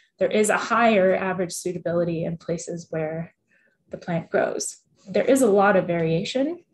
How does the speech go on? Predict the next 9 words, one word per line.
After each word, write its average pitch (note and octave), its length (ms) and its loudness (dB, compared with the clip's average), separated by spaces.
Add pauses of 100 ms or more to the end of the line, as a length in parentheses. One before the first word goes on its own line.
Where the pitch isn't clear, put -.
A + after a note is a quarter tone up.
(160)
and G3 460 0
you F#3+ 100 -4
can F#3 140 -6
see F#3+ 240 2
this F#3 240 2
last G3 300 0
species F3+ 460 -4
here, F3+ 440 -2 (340)
Phagopteris, - 920 -4